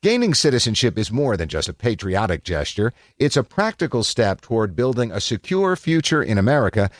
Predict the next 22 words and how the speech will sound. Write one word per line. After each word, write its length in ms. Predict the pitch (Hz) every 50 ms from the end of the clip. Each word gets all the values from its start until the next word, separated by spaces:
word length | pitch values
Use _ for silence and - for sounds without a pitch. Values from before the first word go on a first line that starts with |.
| - _ -
and 160 | 107 120 117
seizing 440 | - - 139 127 113 113 120 107 104
all 280 | - 131 160 180 202
the 180 | 170 180 160 - -
opportunities 720 | 113 127 - 143 135 - 123 107 98 92 82 90 92 82
this 160 | 80 113 113 -
country 360 | - 101 95 - - 107 82
has 280 | 85 95 87 85 -
to 100 | - -
offer. 400 | - 107 107 101 - - 76 - _ _ _ _ _ _ _ _ _ _
As 280 | - 135 143 139 110 -
any 300 | 160 214 220 196 143 85
immigrant 480 | 104 107 104 104 - 98 92 85 - 87
knows, 440 | 90 90 82 80 78 85 92 - -
the 100 | - 127
pursuit 460 | - - 131 120 - - - 240 220
of 100 | 143 -
happiness 560 | - 123 120 113 - 104 90 85 92 101 - 117
is 120 | 113 120
an 100 | 117 110
American 440 | 110 123 165 180 160 135 - 147 131
ideal, 600 | 113 123 139 143 131 175 196 165 101 76 - -